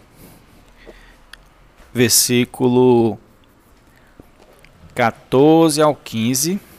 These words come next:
que vai falar sobre a relação da consciência e do, e do entendimento,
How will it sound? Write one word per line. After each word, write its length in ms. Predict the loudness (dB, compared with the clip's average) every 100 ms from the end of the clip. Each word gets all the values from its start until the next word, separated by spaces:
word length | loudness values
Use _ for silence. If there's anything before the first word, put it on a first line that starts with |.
| _ _ -20 -20 _ _ -20 _ -20 -20 _ _ _ -20 -20 _ _ _ _ _
que 80 | -8
vai 160 | 0 0
falar 320 | 0 0 0
sobre 420 | 0 0 0 2
a 60 | 0
relação 1000 | 0 0 0 0 -2 -2 -2 -2 -6 -8 -18 -20 _ _ _ _ _ -20 -8
da 140 | -6
consciência 1080 | -2 0 2 0 2 0 0 -2 0 -2 -4 _ -20 -20 -20 -20 -20 -18 -6
e 160 | -4
do, 480 | 0 2 4 4 0 -6 -20 _ _ -6
e 80 | -2
do 100 | -2
entendimento, 880 | 0 -2 -2 -2 -2 -2 -2 -6